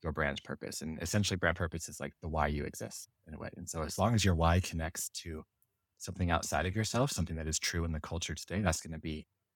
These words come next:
it's almost like your product market fit arena is, like, there has to be something external to you that resonates. And then there has to be a reason why you made the thing that you made, and, like, what is your, your best version. So that intersection is where you wanna operate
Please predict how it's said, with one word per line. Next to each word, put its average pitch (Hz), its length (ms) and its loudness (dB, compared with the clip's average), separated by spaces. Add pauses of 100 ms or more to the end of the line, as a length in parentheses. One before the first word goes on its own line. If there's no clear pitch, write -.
(560)
it's - 120 -2
almost 110 220 6
like 95 160 4
your 92 100 0
product 85 380 4
market 85 360 2
fit 117 240 0 (640)
arena 113 400 8
is, 110 140 4
like, 90 240 0
there 85 100 -2
has 92 160 6
to - 80 -8
be 90 80 -6
something 87 460 0
external 85 440 -2
to - 180 -8
you 80 220 -4 (340)
that 80 180 -2
resonates. 82 640 -2 (480)
And 92 60 -8
then 87 60 -2
there 82 80 2
has 87 180 2
to 82 80 -10
be 80 300 -4 (560)
a 87 60 0
reason 87 280 4
why 80 100 4
you 82 240 2
made 80 300 2
the 82 100 -4
thing 78 160 -4
that 76 100 -4
you 82 100 0
made, 76 260 0
and, 76 100 -6
like, 73 160 -10
what 78 100 -6
is 76 200 -4
your, 76 340 -6
your - 80 -14
best - 200 -10
version. - 240 -8
So 85 100 -10
that 87 220 2
intersection 90 580 2
is 80 140 -6
where 80 100 -2
you 82 120 -2
wanna 78 140 -2
operate 78 440 -4